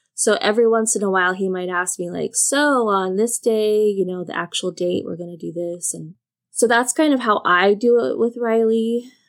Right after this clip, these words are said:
But you, like I said, you have to kind of go with what is going to most benefit your child, um, as an individual. So social stories can be good for all kinds of things, all kinds of things. They're really helpful.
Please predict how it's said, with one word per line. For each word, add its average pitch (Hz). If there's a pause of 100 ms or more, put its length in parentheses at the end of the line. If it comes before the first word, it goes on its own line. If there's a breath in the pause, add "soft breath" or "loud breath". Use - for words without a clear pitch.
(140)
But 180
you, 180
like 180
I 170
said, 165
you 170
have 175
to 175
kind 175
of 165 (580)
go 170
with 170
what 170 (100)
is 175
going 165
to 165
most 165
benefit 160
your 160
child, 160 (260)
um, 160
as 165
an 160
individual. 160 (420)
So 190
social 190
stories 180
can 180
be 175
good 170
for -
all 165
kinds 160
of 160
things, -
all 170
kinds 156
of 185
things. -
They're 170
really 165
helpful. 175